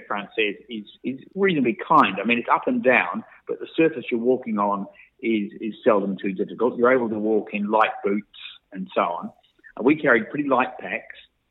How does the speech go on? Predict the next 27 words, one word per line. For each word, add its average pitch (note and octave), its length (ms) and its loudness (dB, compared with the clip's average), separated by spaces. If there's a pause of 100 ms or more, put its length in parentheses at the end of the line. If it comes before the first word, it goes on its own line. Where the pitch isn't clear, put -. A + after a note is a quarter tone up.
(100)
and, B2 440 0 (560)
you D3+ 80 -2
know, C#3 160 2 (1040)
when F3+ 160 -2
we E3+ 180 -4
say, C#3+ 300 2
when E3+ 280 -4
you D#3 80 -4
look D#3+ 160 -2
for C3+ 60 0
a A#2+ 60 -4
holiday, B2+ 360 2
you A#2+ 160 -4
think, C3+ 160 -6
"What E3+ 140 -8
would G#3 140 -6
you D#3+ 120 2
like?" F#3+ 300 -2
Well, A#2 100 -2
I C#3+ 80 -2
know C#3+ 120 -6
what B2 100 0
I C3+ 80 2
would B2+ 180 0
like A2+ 300 -2
is A2+ 120 -12
to - 120 -20